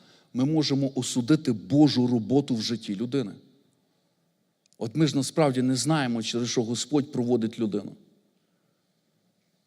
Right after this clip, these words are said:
От прийшли якісь труднощі, прийшли в житті якісь людини випробування.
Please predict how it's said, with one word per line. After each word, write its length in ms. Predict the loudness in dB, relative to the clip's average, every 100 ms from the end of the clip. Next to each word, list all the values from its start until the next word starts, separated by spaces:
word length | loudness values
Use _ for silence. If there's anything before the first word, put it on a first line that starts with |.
| _ _ _
От 160 | -6 -4
прийшли 300 | -4 2 2
якісь 300 | 2 -2 -4
труднощі, 540 | 0 0 0 -4 -8
прийшли 380 | -8 -8 -2 -2
в 60 | -2
житті 320 | -6 -2 -2
якісь 340 | -2 -4 -6
людини 360 | -8 -2 0 0
випробування. 1000 | -2 -4 -6 -4 -6 -6 -6 -8 -14